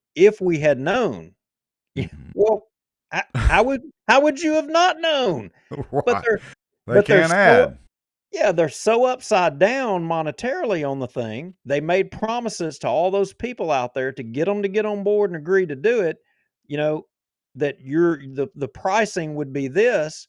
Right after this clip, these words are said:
Speaker 1: and they knew along they were gonna have to raise the prices, but they haven't done it. So what is the, to, to support the thing? So now,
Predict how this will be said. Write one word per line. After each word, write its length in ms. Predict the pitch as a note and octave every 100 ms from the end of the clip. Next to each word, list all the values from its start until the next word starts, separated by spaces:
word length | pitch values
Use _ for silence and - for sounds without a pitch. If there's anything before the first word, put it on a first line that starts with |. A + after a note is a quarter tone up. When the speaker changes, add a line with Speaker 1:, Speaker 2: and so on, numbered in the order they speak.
| _ _ _ _ _
Speaker 1:
and 180 | D#3+ E3+
they 160 | G3+ A#3
knew 180 | A3 F#3+
along 320 | F#3+ B3 B3+
they 100 | G3+
were 80 | F3
gonna 140 | D#3+
have 160 | D3 C#3+
to 80 | B2+
raise 300 | C3+ C3 A#2
the 40 |
prices, 540 | - F#3+ A#3+ A3+ G3 F#3
but 160 | F#3+
they 80 | F#3
haven't 380 | D3 C#3+ C#3+ F3+
done 180 | A#3+ D3+
it. 80 | - _ _
So 180 | - D3+
what 240 | D3+ E3 E3+
is 140 | D3+
the, 120 | D#3 - -
to, 160 | E3+ -
to 120 | - D#3
support 480 | - - B3+ C4+
the 80 | -
thing? 340 | - A2+ F#2 E2+ _ -
So 160 | E3
now, 500 | D3 F3 A3 G3+ F3